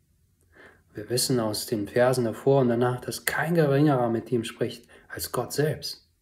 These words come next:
Und nein, Gott erzählt ihm keine Witze, sondern gibt ihm ein Versprechen, dass er und Sarah ein Kind bekommen würden. Ja, hochbetagt wie sie sind,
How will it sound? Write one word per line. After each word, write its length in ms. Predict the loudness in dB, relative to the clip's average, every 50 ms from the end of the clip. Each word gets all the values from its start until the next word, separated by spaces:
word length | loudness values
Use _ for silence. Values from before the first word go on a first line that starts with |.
| _ _ _ _ _ _ _ _ _ _ _ _ _ _ -20 -20 -18 -18 -20 -20 _
Und 400 | 0 4 4 4 2 0 -10 -12 -4 0
nein, 300 | 0 2 2 2 2 4
Gott 320 | 6 4 4 4 2 -8 -16 -20 -18 -2
erzählt 460 | -2 0 0 2 4 6 6 6 6 6
ihm 160 | 4 2 4
keine 320 | 2 2 2 2 2 6
Witze, 480 | 6 6 6 6 4 2 2 2 -2 -16 -20 _ _ _ _ _ _ _ _ _ _ -20 -20 -12
sondern 300 | -4 0 4 4 4 6
gibt 220 | 6 4 2 6 6
ihm 120 | 6 6
ein 140 | 6 4 2
Versprechen, 540 | 2 0 -2 -2 0 -4 -4 0 2 2 2
dass 280 | 4 2 -2 -4 -6 -12 -20 -20 -20 _ _ _ _ _ _ _ _ _ _ _ _ _ _ 2
er 560 | 4 6 6 8 6 6 4 2 0 -6 -10 -2
und 200 | 0 2 2 4
Sarah 440 | 4 4 4 4 4 2 2 2
ein 220 | 2 2 2 2 2
Kind 280 | 2 4 4 4 4
bekommen 440 | 0 -2 -2 -2 -2 -2 -2 -4 -6
würden. 400 | -4 -6 -6 -6 -10 -14 -20 -20 _ _ _ _ _ _ _
Ja, 400 | -4 -2 -2 -2 -2 -8 -10 -10 2 4
hochbetagt 800 | 4 4 4 2 0 0 2 2 2 2 2 0 -4 -4 -2
wie 80 | -2 0
sie 120 | 0 -2
sind, 360 | 0 4 4 4 4 2 -2